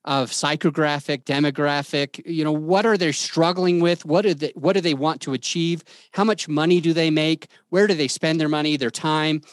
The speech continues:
Do they have a family or not? Are they, what are they worried about? What are they looking to achieve? What's holding them back from being able to achieve that? When you can actually identify your avatar,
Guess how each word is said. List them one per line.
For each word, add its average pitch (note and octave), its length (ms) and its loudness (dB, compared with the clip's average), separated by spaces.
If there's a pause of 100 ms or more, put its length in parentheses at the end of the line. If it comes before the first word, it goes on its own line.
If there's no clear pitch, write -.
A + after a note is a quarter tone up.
(300)
Do E3 140 0
they F#3 160 2
have F3+ 240 0
a D3+ 40 0
family D#3 520 0
or B2+ 100 -2
not? D3 500 0
Are D3+ 220 0
they, D3+ 340 -2 (280)
what D#3+ 280 2
are G#3 120 2
they E3 180 0 (100)
worried E3+ 400 2
about? E3+ 340 2
What E3 160 2
are F#3 60 2
they D3+ 260 0
looking E3+ 420 0
to D#3 100 0
achieve? E3 400 0
What's G3+ 220 0
holding E3+ 380 2
them C3+ 160 0
back C3 360 -4
from C3+ 220 -2
being D3+ 240 2
able E3 240 0
to D#3+ 80 -4
achieve D#3 380 -2
that? D#3+ 200 -2
When F3+ 160 2
you A#3+ 140 4
can G#3+ 340 -2
actually D3+ 560 -2
identify C#3 800 -2 (800)
your E3 440 2
avatar, D#3+ 640 0